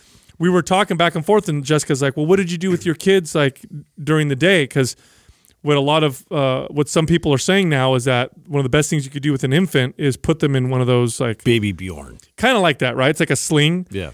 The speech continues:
Speaker 1: And the baby's just always on you, skin to skin contact, and you just do your daily whatever.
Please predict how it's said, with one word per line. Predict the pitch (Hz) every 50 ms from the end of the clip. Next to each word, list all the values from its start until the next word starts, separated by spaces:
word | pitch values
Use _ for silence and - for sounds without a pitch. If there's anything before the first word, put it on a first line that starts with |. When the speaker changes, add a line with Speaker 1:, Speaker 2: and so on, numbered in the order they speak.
| _ -
Speaker 1:
And | 156 160 165
the | 156
baby's | 165 196 190 185 165
just | 175 170 -
always | - 175 165 160 156 139
on | 156 151 147 139
you, | 117 107 107
skin | 107 - - - 175 170 175
to | 165
skin | - - 180 165 160
contact, | - - 139 139 135 - 147 135 127 127 131 -
and | - 180 185
you | 202
just | 180 196 180 147
do | 175
your | 180 170 165
daily | 147 151 147 147 143 143 143
whatever. | 139 139 131 127 127 120 135 127 127 127